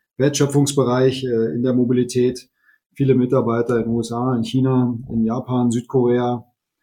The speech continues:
ähm, in Spanien und der Türkei. Und, äh, insofern, wenn man's noch mal vielleicht in Umsatz messen möchte, wir produzieren ja nur Dienstleistungen, wir haben ja keine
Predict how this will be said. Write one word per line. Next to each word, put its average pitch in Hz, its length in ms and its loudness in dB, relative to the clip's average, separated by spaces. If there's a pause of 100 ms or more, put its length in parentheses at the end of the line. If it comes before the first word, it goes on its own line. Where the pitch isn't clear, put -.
(280)
ähm, 113 800 -2
in 123 140 -2
Spanien 127 440 2
und 120 120 -2
der 117 140 -2
Türkei. 135 500 -4 (1500)
Und, 120 380 0
äh, 120 300 2
insofern, 135 920 2
wenn 120 100 0
man's 123 180 0
noch 120 120 0
mal 117 360 -2
vielleicht 120 280 -2
in 120 80 -2
Umsatz 156 380 4
messen 139 300 2
möchte, 131 560 2
wir 113 420 -2 (240)
produzieren 135 380 0
ja 131 60 4
nur 113 160 0
Dienstleistungen, 135 640 -2
wir 117 80 -2
haben 113 140 0
ja 110 80 -2
keine 113 480 -4